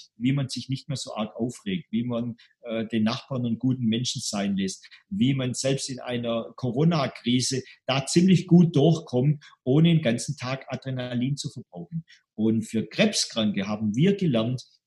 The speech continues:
ist es im Grunde genommen lebensnotwendig. Weil zu uns kommen ja neunzig Prozent austherapierte Patienten, also nur Menschen, die schon Metastasen haben, die schon,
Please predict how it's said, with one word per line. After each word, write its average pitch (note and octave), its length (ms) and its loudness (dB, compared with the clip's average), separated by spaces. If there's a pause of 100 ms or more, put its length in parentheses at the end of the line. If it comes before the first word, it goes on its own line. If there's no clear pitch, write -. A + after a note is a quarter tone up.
(140)
ist B2 180 0
es A#2+ 100 -4
im B2+ 140 -8
Grunde A#2 200 -4
genommen A#2 360 -4
lebensnotwendig. G#2+ 1080 -6 (360)
Weil A#2 200 0
zu D3 160 -4
uns E3 240 4
kommen D3+ 260 4
ja B2+ 120 0
neunzig A#2 400 -2
Prozent A#2 420 -6
austherapierte G2+ 880 -4 (100)
Patienten, F2 460 -8
also F#2 300 -10
nur G#2+ 340 0
Menschen, G#2 360 -2
die G#2 140 -2
schon G2+ 200 -4
Metastasen G2+ 720 -6
haben, F3 240 -8
die G3+ 100 -4
schon, - 440 -6